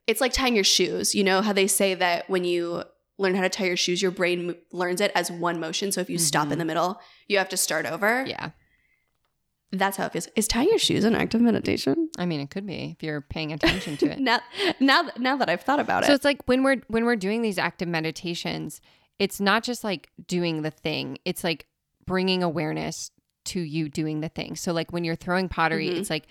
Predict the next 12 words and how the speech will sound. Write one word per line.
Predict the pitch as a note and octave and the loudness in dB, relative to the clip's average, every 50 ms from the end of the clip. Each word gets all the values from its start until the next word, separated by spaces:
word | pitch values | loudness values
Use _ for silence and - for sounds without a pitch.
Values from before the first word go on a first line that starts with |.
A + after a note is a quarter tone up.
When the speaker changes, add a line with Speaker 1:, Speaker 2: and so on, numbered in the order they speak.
| - - - _ _ - | -20 -20 -20 _ _ -12
Speaker 2:
paying | - A#3+ A3+ A3+ A#3+ | -6 -2 -2 0 0
attention | A#3 A3 - - F#3+ G3+ G3+ - A3 F#3+ F3 E3+ | -2 -4 -2 -4 -4 -4 -2 -4 -4 -4 -4 -6
to | E3 - - E3+ E3 D#3+ D#3+ D#3+ D#3 - - | -8 -8 -6 -6 -4 -4 -4 -4 -6 -8 -10
how | - - - F3 E3 D#3+ D#3+ E3 | -8 0 2 4 4 4 2 0
that | D3 - D#3 D#3 - - | 0 0 -2 -2 -2 -6
clay | - - E3 D#3 D#3 D#3 | -8 -6 -4 -4 -4 -4
feels | D3 - - - - D#3+ D3+ D#3+ D3+ D3+ C#3+ - | -6 -10 -14 -10 -6 -4 -2 -2 -2 -4 -6 -8
in | - - | -10 -10
your | D3 D3 D3 | -10 -10 -10
hands, | - - F#3+ G#3+ A#3 G#3 D3+ - - - - - - - | -6 -2 0 0 0 0 -2 -6 -10 -14 -16 -18 -16 -12
right? | - E3+ D#3+ D#3+ - - | -10 -8 -8 -8 -6 -6
Like, | D#3+ D#3+ D#3 - | -6 -6 -6 -10